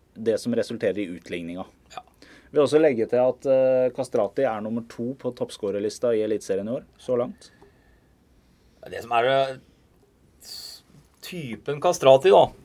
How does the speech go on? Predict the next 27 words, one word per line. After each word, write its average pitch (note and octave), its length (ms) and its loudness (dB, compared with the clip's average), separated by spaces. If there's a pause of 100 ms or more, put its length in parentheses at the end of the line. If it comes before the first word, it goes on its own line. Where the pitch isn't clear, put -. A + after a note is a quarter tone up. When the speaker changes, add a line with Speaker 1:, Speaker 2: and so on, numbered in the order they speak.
Speaker 2:
det A#2+ 200 4
er B2 320 6 (140)
en A#2+ 80 -6
som C3+ 320 -2
Sandefjord A#2 480 -2
Fotball A2+ 680 2
egentlig G#2 420 0
har G#2+ 160 0
manglet G2+ 680 -2
på G#2 260 0
mange G2+ 300 -4
år. A2 320 2 (500)
En G2 140 -8
som B2 160 -4
går G#2 340 2
bort A2 240 -2
og C3+ 80 -4
får G2 420 4
med F2+ 120 -10
seg D#3+ 160 0
publikum. G#2+ 560 -2
Han B2+ 100 0
står B2 220 0
og C3 160 -6
jager A#2 640 6
opp A#2 160 2
publikum. A#2 480 2